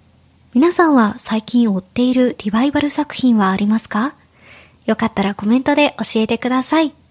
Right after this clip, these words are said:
先週もニュースやエンディング、エンタメウォッチャーについてなど、たくさんのコメントありがとうございました。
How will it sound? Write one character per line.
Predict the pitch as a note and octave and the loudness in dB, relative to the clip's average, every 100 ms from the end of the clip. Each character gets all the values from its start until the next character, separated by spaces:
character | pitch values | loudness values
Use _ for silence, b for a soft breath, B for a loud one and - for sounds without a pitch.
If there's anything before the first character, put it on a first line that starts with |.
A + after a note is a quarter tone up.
| _ _ _ _ _ _ _ _ _ _ _ _ _ _ | _ _ _ _ _ _ _ _ _ _ _ _ _ _
先 | - E4 | -2 0
週 | F#4 F#4 | 2 2
も | F4+ F4 | 4 2
ニ | D4 | 4
ュ | D#4+ | 0
ー | |
ス | - A#3+ | 2 0
や | G#3 | 0
エ | G#3 | 0
ン | B3 | 2
デ | |
ィ | B3 | 2
ン | |
グ、 | A#3 A#3+ - | 2 0 0
エ | A3 | -2
ン | |
タ | A#3 | 0
メ | B3 B3+ | 0 0
ウ | |
ォ | B3+ | 0
ッ | |
チ | - | 0
ャ | A#3 | 0
ー | |
に | G#3 G3 | 2 0
つ | - | -2
い | A3+ | -2
て | G#3+ | 0
な | G#3 | 0
ど、 | B3 A3 B B B | 2 0 B B B
た | - | -14
く | - | -6
さ | - | -2
ん | D4 | 0
の | C4 | 0
コ | G3+ G#3+ | 0 0
メ | A#3 | 0
ン | |
ト | A#3 A3+ - | 0 -2 -2
あ | |
り | G#3 | -4
が | A3 | -2
と | A3+ G#3+ | -2 -2
う | |
ご | G#3 | -2
ざ | G#3 | -2
い | A#3+ | 0
ま | C#4+ | 0
し | E4 | 0
た。 | - D4+ | 0 -2